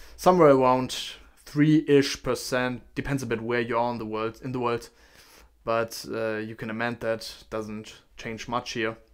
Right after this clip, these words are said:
And then set that to relation to the annualized volatility in the form of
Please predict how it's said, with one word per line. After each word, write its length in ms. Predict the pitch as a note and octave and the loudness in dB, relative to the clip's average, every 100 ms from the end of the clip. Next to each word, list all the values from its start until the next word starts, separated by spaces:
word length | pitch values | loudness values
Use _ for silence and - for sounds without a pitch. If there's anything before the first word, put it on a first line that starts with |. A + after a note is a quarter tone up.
| _ _ _ _ _ _ _ - - | _ _ _ _ _ _ _ -20 -12
And 140 | B2+ | -4
then 280 | A#2+ A#2+ A#2+ _ _ _ _ _ _ _ _ | -2 -2 -6 _ _ _ _ _ _ _ _
set 260 | - D3 C#3+ | -4 -2 0
that 200 | B2 - | -2 -2
to 120 | B2 | -6
relation 480 | G#2 G#2 A2 A2+ G#2+ | -4 -2 -4 -8 -12
to 200 | - G#2 | -10 -10
the 140 | G#2 | -8
annualized 640 | G2+ A2 G2+ G2+ G2+ - - | -10 -8 -6 -6 -8 -14 -20
volatility 720 | - G2 A2 - G2+ - G2+ A2 _ _ _ _ _ _ _ - | -12 -10 -10 -10 -12 -10 -14 -14 _ _ _ _ _ _ _ -4
in 100 | F3 | -2
the 60 | |
form 300 | D3+ B2 A#2 - | 0 -2 -4 -4
of 400 | G#2 G#2 - | -4 -4 -10